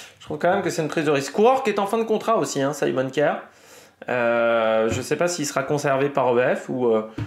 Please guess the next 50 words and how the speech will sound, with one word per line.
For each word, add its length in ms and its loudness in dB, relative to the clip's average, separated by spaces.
ça 200 -10
pourrait 180 0
être 100 -2
un 60 0
coureur 280 2
intéressant 480 0
pour 160 -4
des 160 -2
équipes 240 -6
françaises, 400 0
Simon 300 0
Kerr. 260 0
Déjà 220 -2
parce 180 -4
qu'il 140 -6
parle 180 -2
très 240 -2
bien 200 -2
français. 500 -4
Je 60 -20
rappelle 200 -6
qu'il 180 -10
est, 280 -8
qu'il 140 -6
a 60 2
vécu 240 -4
pendant 180 -2
très 160 -4
longtemps 220 -2
dans 100 -2
le 60 -6
sud 160 -10
de 80 0
la 120 0
France, 540 -2
euh, 460 2
et 100 -6
que 80 -14
c'est 140 -4
un 80 -2
coureur 440 -2
qui 120 -4
est 160 -6
talentueux 640 -2
et 160 -4
qui 80 0
a 60 4
que 220 -2
vingt-cinq 440 -2
ans 240 -4